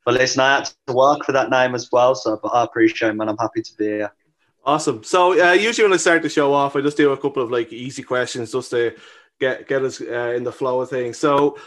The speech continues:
Speaker 2: what's the first pair of boots you remember, uh, owning?
Speaker 1: Oh, man.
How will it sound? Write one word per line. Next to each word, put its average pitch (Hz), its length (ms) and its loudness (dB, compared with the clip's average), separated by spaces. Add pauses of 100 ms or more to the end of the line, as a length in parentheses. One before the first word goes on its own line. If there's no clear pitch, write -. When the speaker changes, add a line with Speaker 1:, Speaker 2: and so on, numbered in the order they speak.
Speaker 2:
what's 190 260 0
the 185 220 4
first 180 460 2
pair 165 240 4
of - 140 -2
boots 160 400 4
you 139 160 -6
remember, 131 640 0
uh, 110 240 -6
owning? 117 460 -8 (1700)
Speaker 1:
Oh, 135 220 -8
man. 123 360 -6